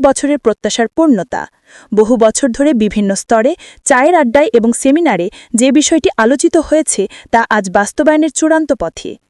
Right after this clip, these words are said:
সংশ্লিষ্ট মন্ত্রণালয় এবং দায়িত্বশীল সরকারি কর্মকর্তারা সংবাদ মাধ্যমকে অনফিস্টারিকভাবে জানিয়েছেন যে,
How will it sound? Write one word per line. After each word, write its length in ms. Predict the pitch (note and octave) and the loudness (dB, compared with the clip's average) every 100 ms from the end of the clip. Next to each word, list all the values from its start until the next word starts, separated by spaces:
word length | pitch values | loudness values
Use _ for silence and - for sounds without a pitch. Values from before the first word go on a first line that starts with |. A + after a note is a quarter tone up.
| _ - _ | _ -20 _
সংশ্লিষ্ট 560 | - B3 A3 - D4+ - | -2 0 0 -2 -2 0
মন্ত্রণালয় 640 | E4 A#3+ A#3 C4+ C4+ C#4+ - | 2 0 2 2 2 0 0
এবং 180 | A3 A3+ | 0 2
দায়িত্বশীল 520 | G3+ G3+ _ C#4 E4+ | 2 -2 _ -4 -2
সরকারি 420 | E4 B3+ A3 A#3+ A#3 | -2 -2 -2 -2 0
কর্মকর্তারা 720 | A3 G3 A#3 D4 - D4 F#3+ - - | 0 0 0 -2 0 -2 -2 -8 -18
সংবাদ 360 | - C#4 C4 D#4+ F4 | -4 2 2 2 0
মাধ্যমকে 480 | E4 C4 D4+ D4 E4 | -2 0 -2 0 0
অনফিস্টারিকভাবে 840 | A#3 A3+ B3+ E4+ E4+ D#4+ C4+ D#4 C#4+ | 2 0 0 0 2 0 -2 -2 0
জানিয়েছেন 540 | A#3 G3+ A#3+ D#4 E4+ F#3 | 0 2 0 0 -2 -2
যে, 140 | F#3 | 0